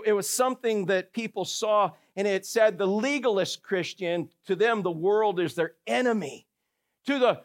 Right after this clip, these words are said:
to the backs-, or to the, the lukewarm Christian, the world's their friend. But to the spiritual Christian, the one on fire for Christ, it, their enemy is their mission field."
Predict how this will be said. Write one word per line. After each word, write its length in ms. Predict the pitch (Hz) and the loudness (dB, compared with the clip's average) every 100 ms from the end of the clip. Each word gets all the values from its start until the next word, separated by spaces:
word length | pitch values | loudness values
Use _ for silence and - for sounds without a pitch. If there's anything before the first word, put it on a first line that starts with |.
| _ _ - | _ _ -4
to 100 | 220 | -2
the 100 | 165 | -2
backs-, 540 | - 269 254 262 - | 0 0 2 0 0
or 240 | 226 214 | 0 0
to 220 | 202 233 214 | 0 -2 -2
the, 280 | 190 160 - | -2 -4 -6
the 100 | 185 | -6
lukewarm 800 | 170 208 302 330 285 254 220 190 | -4 -2 0 0 0 0 0 -2
Christian, 560 | - 190 170 - 185 | -2 -2 -2 -4 -4
the 80 | 165 | -2
world's 400 | 156 185 185 160 | -2 0 0 0
their 120 | 143 | -4
friend. 420 | 131 196 190 127 - _ _ _ _ _ - | -6 -6 -8 -10 -16 _ _ _ _ _ -6
But 140 | 175 | -6
to 580 | - 220 190 175 160 123 _ _ | -2 2 2 2 -2 -8 _ _
the 120 | 147 | -4
spiritual 720 | 147 - - 247 254 220 202 | -4 -6 -4 2 2 2 -2
Christian, 420 | 156 170 151 - 139 | -8 -4 -4 -4 -4
the 80 | |
one 220 | 147 180 196 | -2 -2 -2
on 160 | 165 | -2
fire 460 | 143 180 175 190 165 | -4 -2 2 2 2
for 180 | - 143 | -2 -10
Christ, 480 | - 143 127 123 - _ _ - | -4 -2 0 -2 -8 _ _ -6
it, 220 | 156 131 | -6 -2
their 240 | 151 151 - | 0 0 -2
enemy 640 | 156 160 151 147 135 127 147 | -2 -2 -2 -4 -4 -6 -6
is 180 | 139 | -6
their 120 | 123 120 | -4 -4
mission 340 | 127 123 113 | -6 -6 -12
field." 300 | - - - | -14 -20 -20